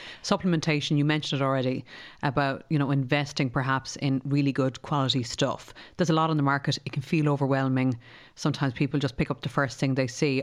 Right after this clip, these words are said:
Or oftentimes, you know, you're told as long as you're, you're taking your folic acid or your folate and your vitamin D, you, and, and you're eating a good diet, you're probably okay. What are,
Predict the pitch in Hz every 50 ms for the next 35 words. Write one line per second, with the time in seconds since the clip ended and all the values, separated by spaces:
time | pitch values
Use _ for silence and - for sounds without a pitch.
0 | - - 165 175 165 165 180 180 - 190 175 - - 175 165 160 160 160 160 -
1 | - - - - - - - - _ - 160 151 147 135 143 139 - - 156 151
2 | 151 135 - - 147 - 151 151 151 151 151 143 123 120 147 143 139 135 139 -
3 | 151 143 139 123 - 170 156 143 - 156 147 139 131 131 131 120 - - 170 160
4 | 151 143 - 147 139 131 - - 135 127 123 123 113 - - 160 160 160 151 147
5 | 147 143 139 143 - - 143 139 135 123 151 147 143 143 139 135 131 120 139 131
6 | 131 123 123 - - - _ 170 147 143 - - - - 156 156 147 151 - 180
7 | 156 151 147 143 143 143 147 139 156 143 135 123 - 147 139 120 - 135 135 135
8 | 131 120 - 139 - - 147 139 139 123 131 135 127 123 127 120 - - 135 127
9 | - - - - - - 185 196 214 214 214 -